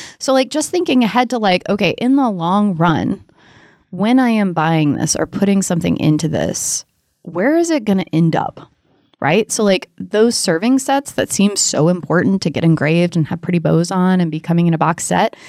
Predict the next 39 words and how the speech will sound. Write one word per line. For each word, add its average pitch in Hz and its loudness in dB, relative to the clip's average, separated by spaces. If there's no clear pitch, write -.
it's - -4
gonna 359 0
end 294 2
up 269 -2
in 247 -2
an 190 2
attic. 175 -2
It's 294 -2
gonna 302 0
end 277 0
up 254 -2
staying 214 -2
boxed - -6
on 175 0
your 180 2
next 175 0
move. 156 0
Unless 202 0
you 269 2
have 190 -2
it 240 2
in 190 2
a 147 2
shadow 226 0
box 240 0
that - -4
you 190 2
hang 220 2
on 220 -2
the 226 -2
wall 226 2
in 240 2
your 240 2
kitchen, 262 0
where 349 2
is 156 0
it 135 -8
gonna 135 -2
live? 214 0